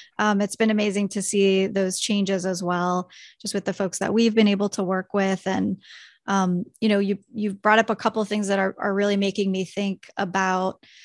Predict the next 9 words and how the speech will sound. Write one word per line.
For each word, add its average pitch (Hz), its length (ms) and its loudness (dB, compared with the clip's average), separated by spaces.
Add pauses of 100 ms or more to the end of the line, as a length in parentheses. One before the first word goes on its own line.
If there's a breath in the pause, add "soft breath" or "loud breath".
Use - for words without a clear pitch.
(460 soft breath)
when 208 260 0
we're 202 120 0
in 226 260 2
this 208 160 2
space, 196 500 -2
especially 196 560 -2
providing 190 640 0
a 190 80 0
platform, 185 1000 -2